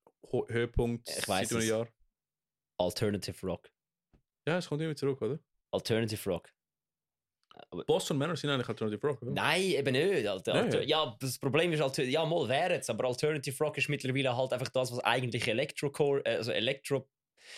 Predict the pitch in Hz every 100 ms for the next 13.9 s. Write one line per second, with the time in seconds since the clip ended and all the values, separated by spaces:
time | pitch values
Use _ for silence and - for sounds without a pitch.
0 | - - - 90 92 110 - 113 - 113
1 | 113 113 127 147 - 143 - 143 - 110
2 | 107 107 107 135 151 - 143 113 90 -
3 | 110 98 98 95 113 104 113 170 - 107
4 | 120 - 123 - - 117 123 - 113 107
5 | - 139 120 117 117 - - 123 113 110
6 | 139 175 - 139 - 120 117 107 113 113
7 | 110 107 - 50 - - 143 156 151 -
8 | 131 139 135 _ _ _ 117 135 - -
9 | 95 95 98 131 165 - - 120 110 175
10 | _ 98 110 110 107 - 98 104 107 104
11 | 101 101 - _ _ _ - - - 135
12 | 131 117 127 113 - 127 120 110 110 107
13 | - 117 147 - - 120 85 - -